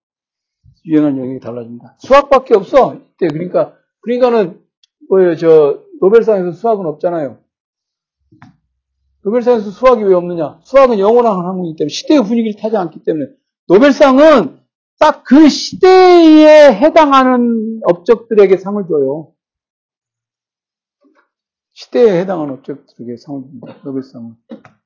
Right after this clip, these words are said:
그쵸? 뭐로 상을 줘? 그냥 열심히 하면 되지. <laughs> 예. <laughs> 그 다음에, 그러나 이들에게는 확신이 없었다.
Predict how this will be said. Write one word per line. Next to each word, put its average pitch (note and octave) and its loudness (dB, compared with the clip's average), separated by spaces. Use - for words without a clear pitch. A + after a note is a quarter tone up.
그쵸? B3+ -10
뭐로 D3 -12
상을 G3+ -10
줘? G#3+ 2
그냥 D#3 -10
열심히 - -12
하면 E3 -10
되지. - -10
<laughs> - -20
예. C3+ -2
<laughs> - -2
그 F#3 -6
다음에, G3 2
그러나 C4 4
이들에게는 A#3+ 2
확신이 B3+ -2
없었다. F3+ -4